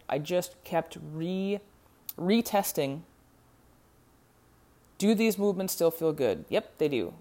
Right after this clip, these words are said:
Awesome. I can, like, reach down and grab my sock with no problem. I can,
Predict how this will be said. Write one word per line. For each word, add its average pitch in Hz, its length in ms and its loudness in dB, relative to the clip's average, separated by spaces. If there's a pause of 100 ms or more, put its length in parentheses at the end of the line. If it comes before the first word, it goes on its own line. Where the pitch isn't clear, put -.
(180)
Awesome. 151 400 2
I 139 120 -4
can, 147 160 -6
like, 131 220 -2
reach 175 260 -4
down 165 160 2
and 156 100 -4
grab 139 180 4
my 110 120 -2
sock 214 340 -2
with 196 100 -8
no 185 140 -4
problem. 170 580 0 (480)
I 139 160 6
can, 135 580 -2